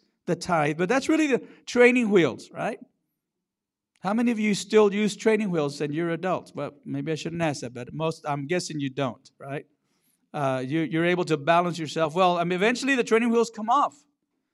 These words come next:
And eventually, you start with tithing, but then you learn to give to missions, and you give this offering, you give to other offerings, and all that is part of, of how we worship, and it's part of God's instructions. Notice that he,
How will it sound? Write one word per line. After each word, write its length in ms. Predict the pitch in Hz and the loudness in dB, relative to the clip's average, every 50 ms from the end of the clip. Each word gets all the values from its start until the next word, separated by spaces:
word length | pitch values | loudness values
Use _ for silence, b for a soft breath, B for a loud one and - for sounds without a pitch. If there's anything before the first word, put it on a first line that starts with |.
| _ _ _ _ _ _ _ _ _ _ - | _ _ _ _ _ _ _ _ _ _ -6
And 400 | - 196 208 208 202 196 196 185 196 | 0 2 4 4 4 4 2 0 -2
eventually, 840 | 202 190 220 247 269 262 254 262 262 262 254 254 247 233 - - - | 0 4 4 4 4 4 2 2 4 6 6 6 4 2 0 -4 -4
you 140 | 185 190 226 | 0 2 2
start 360 | 214 - - 226 226 262 277 | 2 2 4 8 8 8 8
with 140 | 269 269 269 | 6 0 2
tithing, 380 | - 214 208 208 196 233 226 190 | 4 6 6 6 6 2 0 0
but 140 | 190 185 - | -2 0 0
then 160 | 202 196 208 | 0 0 0
you 80 | 220 | 0
learn 220 | 214 208 214 208 208 | 0 0 0 0 -2
to 100 | - 202 | -6 -2
give 240 | 175 196 196 196 - | 2 2 2 2 0
to 120 | 185 170 | -8 -6
missions, 580 | 160 156 175 196 - - 233 233 247 254 220 208 | -4 -2 -2 -2 -2 -2 -2 -2 -2 -2 -4 -6
and 140 | 175 160 | -8 -8
you 80 | 156 160 | -10 -12
give 260 | 151 175 185 175 165 | -6 -6 -6 -6 -6
this 220 | 170 190 190 - 190 | -8 -10 -8 -6 -2
offering, 500 | 185 190 196 196 - 214 208 208 208 185 | -2 -2 -2 -4 -6 -10 -10 -10 -10 -14
you 100 | 160 151 | -16 -14
give 180 | 147 165 160 - | -14 -16 -16 -12
to 200 | - 156 147 - - | -12 -12 -12 -10 -8
other 300 | 160 160 170 185 175 170 | -8 -8 -8 -6 -4 -4
offerings, 560 | 165 170 170 - 175 175 175 175 165 - - _ _ _ _ _ _ - | -4 -4 -6 -10 -16 -14 -14 -16 -20 -20 -20 _ _ _ _ _ _ -10
and 200 | - 156 147 147 | -8 -6 -4 -2
all 180 | 151 170 196 | 0 0 0
that 200 | 185 185 180 175 165 | 0 0 0 0 -2
is 140 | 156 143 - | -4 -6 -8
part 300 | - - 165 160 170 170 | -4 0 0 2 2 0
of, 180 | 156 131 131 - - | -2 -4 -6 -10 -12
of 260 | - 139 131 127 135 - 127 | -10 -8 -8 -10 -10 -6 -4
how 120 | 151 139 | -2 -2
we 160 | 131 139 135 | 0 0 -2
worship, 500 | 131 123 135 156 175 180 175 - 156 139 | -2 0 0 0 0 0 -2 -4 -6 -6
and 100 | 135 139 | -4 -6
it's 120 | 143 139 143 | -6 -8 -4
part 240 | - 165 156 151 | -2 -2 0 0
of 100 | 151 147 - - 131 | -2 -6 -8 -12 -8
God's 300 | 139 139 139 139 139 143 | -4 -4 -4 -2 -2 -4
instructions. 560 | 131 120 - - 185 180 185 - - 135 131 | -6 -6 -4 -6 -8 -8 -8 -10 -10 -8 -4
Notice 260 | 151 170 180 180 165 | -4 -2 -2 -2 -2
that 140 | 156 151 139 | -4 -4 -2
he, 160 | 139 147 143 | -2 -4 -4